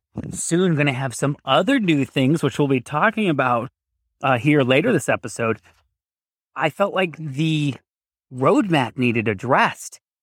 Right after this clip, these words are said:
And I felt like when I started addressing the roadmap, I started having an identity crisis at I A Path where I was like, "Wait a minute. If we change all this, everything's gotta change. The Independent Adjusters Playbook has to change.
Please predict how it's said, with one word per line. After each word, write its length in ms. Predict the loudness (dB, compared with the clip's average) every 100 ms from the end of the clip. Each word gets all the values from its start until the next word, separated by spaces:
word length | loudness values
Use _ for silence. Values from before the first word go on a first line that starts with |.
| -4
And 80 | -2
I 80 |
felt 240 | 0 0 2
like 280 | 0 0 -10 _ _
when 120 | -6 -2
I 20 |
started 260 | 2 2
addressing 320 | 2 0 0 -2
the 80 |
roadmap, 460 | 0 2 2 2 0
I 80 | -2
started 320 | 0 0 2
having 280 | 2 2 2
an 60 | 2
identity 520 | 0 2 0 0 -2
crisis 580 | -2 -2 -2 -6 -8 -12 _ _ _ _
at 80 | 0
I 180 | 2 4
A 80 | 2
Path 380 | -2 0 0 2
where 120 | 2
I 60 |
was 200 | 4 0
like, 300 | -2 -4 -6 -16 _ _ _ _ _ -6
"Wait 260 | -2 0
a 60 | 2
minute. 540 | 2 2 0 -2 -8 -20 -20 _ _ _ _ _ _ _ _ _
If 100 | -6
we 140 | -4 -4
change 420 | -2 2 4 4
all 120 | 4
this, 160 | 2 0
everything's 600 | 0 2 0 0 0 2
gotta 240 | 2 0
change. 520 | -4 -8 -6 -8 -12 -20 _ _ _ _ _
The 260 | -4 -4 2
Independent 400 | 2 4 2 2
Adjusters 280 | 2 0 -2
Playbook 420 | 0 2 2 0
has 220 | -2 -2
to 80 | -6
change. 480 | 0 0 0 -4